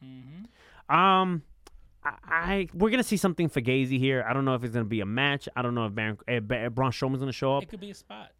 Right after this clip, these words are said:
Speaker 2: W-, it might just be a spot. We don't know. Um, Ronda Rousey versus Nia Jax for the Raw Women's Championship.
Speaker 1: Ronda.
Speaker 2: Ronda's winning.
Speaker 1: With a, with a, with some weird finish. Because then, uh, you have to actually look at it. You can't make,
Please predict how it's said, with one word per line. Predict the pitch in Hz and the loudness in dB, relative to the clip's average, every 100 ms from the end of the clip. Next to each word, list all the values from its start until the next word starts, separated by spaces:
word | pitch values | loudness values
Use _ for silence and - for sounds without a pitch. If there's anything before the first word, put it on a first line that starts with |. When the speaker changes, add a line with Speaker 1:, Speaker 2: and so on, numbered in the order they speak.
| _ 220 113 117 | _ -20 -18 -16
Speaker 2:
W-, | - - | -16 -8
it | 143 | -4
might | 143 143 | -2 -2
just | 127 113 | -2 -4
be | 113 | -6
a | 101 | -8
spot. | - 90 - | -10 -10 -6
We | 113 | -4
don't | 110 | -4
know. | 98 90 - _ - - 123 | -4 -6 -10 _ -20 -6 0
Um, | 143 156 151 147 135 117 _ _ _ _ - | 2 4 4 2 0 -6 _ _ _ _ -6
Ronda | 110 151 175 170 | 2 4 4 4
Rousey | 156 160 160 143 | 6 6 4 2
versus | 135 123 123 | -4 -6 -2
Nia | 143 143 | 0 0
Jax | 123 135 127 | 0 -2 -2
for | - 113 | -8 -8
the | |
Raw | 110 123 127 | -2 0 2
Women's | 123 113 | 0 -2
Championship. | - 143 131 127 - 127 - _ _ | -4 -4 -4 -6 -6 -6 -8 _ _
Speaker 1:
Ronda. | 165 170 165 160 151 | -16 -14 -14 -14 -16
Speaker 2:
Ronda's | - 131 131 120 98 | -4 0 2 0 -4
winning. | 101 98 92 | -4 -4 -6
Speaker 1:
With | 143 147 | -10 -12
a, | 151 | -12
with | 139 | -12
a, | 135 135 127 | -12 -14 -16
with | 135 | -20
some | - 160 143 | -18 -18 -16
weird | 143 143 | -14 -16
finish. | - 135 131 127 - _ _ _ _ - _ _ _ - _ _ _ | -16 -16 -14 -16 -20 _ _ _ _ -20 _ _ _ -20 _ _ _
Because | 160 175 180 | -12 -10 -8
then, | 196 190 160 | -8 -10 -14
uh, | 175 165 | -20 -14
you | 180 | -10
have | 185 | -10
to | 185 | -8
actually | 175 170 185 | -12 -12 -14
look | 165 175 | -14 -12
at | 151 | -12
it. | 139 | -14
You | 147 | -16
can't | - 165 | -14 -12
make, | 151 147 143 - | -10 -10 -12 -18